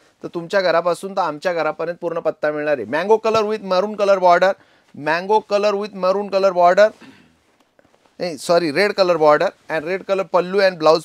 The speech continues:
piece, machine made साडी, shoulder बुट्टा, प्युअर silk,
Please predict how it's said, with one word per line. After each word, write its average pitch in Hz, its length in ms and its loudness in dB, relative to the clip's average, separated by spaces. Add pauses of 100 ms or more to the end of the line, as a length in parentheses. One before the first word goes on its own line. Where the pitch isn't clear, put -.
piece, 208 120 -10
machine 170 300 -8
made 190 140 -6
साडी, 175 300 -2 (380)
shoulder 170 360 -2
बुट्टा, 196 400 -2
प्युअर 185 320 0
silk, 226 240 -8